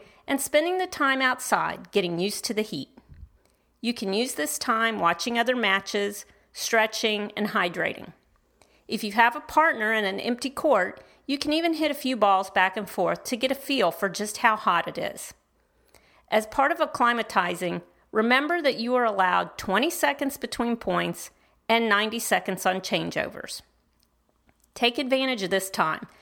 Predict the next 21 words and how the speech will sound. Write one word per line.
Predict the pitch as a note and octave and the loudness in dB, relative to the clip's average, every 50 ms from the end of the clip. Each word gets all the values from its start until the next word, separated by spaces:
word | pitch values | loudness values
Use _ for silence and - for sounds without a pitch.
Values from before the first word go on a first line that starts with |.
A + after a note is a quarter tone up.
| - - - - | -20 -20 -10 -6
and | - G3+ - | -6 -6 0
try | - A3 G#3+ | 2 2 2
to | A3+ C4+ | 2 0
get | A#3+ G#3+ A#3+ A#3+ B3+ B3+ | 0 0 2 2 2 0
in | - A3+ G#3+ | 0 0 0
any | G#3 G#3+ A3 G3+ | 2 2 0 0
shady | - - - - G#3+ F#3+ G#3 G#3+ B3 B3+ - | -2 -2 -2 0 0 0 0 0 -2 -2 -2
areas | - A3 G#3+ G#3+ G#3+ G#3+ A3 G#3 G#3 - - | 0 0 2 2 0 0 -2 -4 -4 -2 0
on | F#3+ G3 G#3 | 0 0 0
the | A#3 | -2
court | A3+ - - B3+ A#3+ G3 F3+ F3+ - - - - _ _ _ _ _ | -6 -4 0 2 4 4 2 2 -2 -6 -12 -20 _ _ _ _ _
as | - G3+ F3 | 0 0 0
much | F3+ E3+ E3+ E3+ - | 0 -2 -2 -2 -2
as | G3+ F#3+ - | -6 -8 -2
possible. | - - E3+ E3 - - - - - - - - - _ _ _ - - - - _ _ _ _ _ _ _ _ _ _ _ _ _ _ _ _ _ _ _ - | 0 2 2 2 0 -2 -8 -14 -14 -16 -18 -20 -20 _ _ _ -20 -20 -20 -20 _ _ _ _ _ _ _ _ _ _ _ _ _ _ _ _ _ _ _ 0
My | C4+ G#3+ G#3+ | 2 2 2
final | G#3+ - - B3+ C4 D4 D#4+ F4 F#4 | 2 2 2 2 4 4 2 0 -2
hot | - - A#3+ A3 A3+ - - | 2 4 6 6 6 4 2
weather | B3 B3 A#3+ B3 B3 | 0 0 0 0 0
tennis | A#3+ A#3+ - F#3+ E3 E3+ D3+ - | 0 0 0 0 0 0 -2 -6
tip: | - - - - - - - | -6 -4 -4 -4 -4 -6 -12